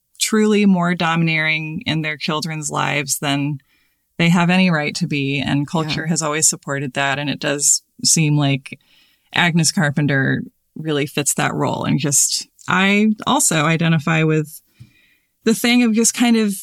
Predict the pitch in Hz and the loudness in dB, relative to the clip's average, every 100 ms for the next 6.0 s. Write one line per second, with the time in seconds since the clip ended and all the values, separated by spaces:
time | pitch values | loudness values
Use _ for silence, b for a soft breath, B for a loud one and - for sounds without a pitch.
0 | - - 220 269 311 294 226 214 247 254 | -6 2 2 4 4 6 6 6 4 4
1 | 214 196 196 214 220 - 240 233 190 - | 2 2 2 2 0 0 0 0 0 0
2 | 175 160 185 196 196 175 170 190 170 160 | 0 0 0 2 0 0 0 2 2 0
3 | - 151 156 170 180 165 156 - 165 - | 0 0 -2 -2 -4 -4 -6 -4 -6 -4
4 | 156 156 170 160 170 165 165 165 160 156 | -4 -4 -2 -2 -2 -4 -6 -6 -4 -2
5 | - 156 - 170 160 160 160 156 156 | 0 -2 -4 -4 -4 -2 -2 0 0